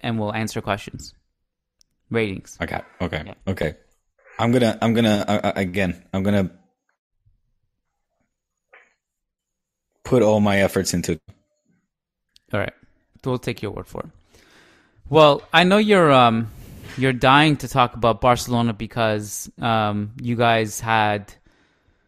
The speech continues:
Speaker 1: I wanna, you guys had sixty-eight percent possession, which is, which is fantastic for,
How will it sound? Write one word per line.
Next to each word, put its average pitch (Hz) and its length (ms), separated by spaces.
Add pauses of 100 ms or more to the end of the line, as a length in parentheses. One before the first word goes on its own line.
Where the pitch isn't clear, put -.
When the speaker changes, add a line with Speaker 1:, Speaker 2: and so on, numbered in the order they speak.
(720)
Speaker 1:
I 139 80
wanna, 127 300
you 135 140
guys 139 160
had 120 120
sixty-eight - 440
percent 110 280
possession, 110 520 (220)
which - 240
is, 107 360 (580)
which - 180
is 107 100
fantastic 107 580
for, 101 340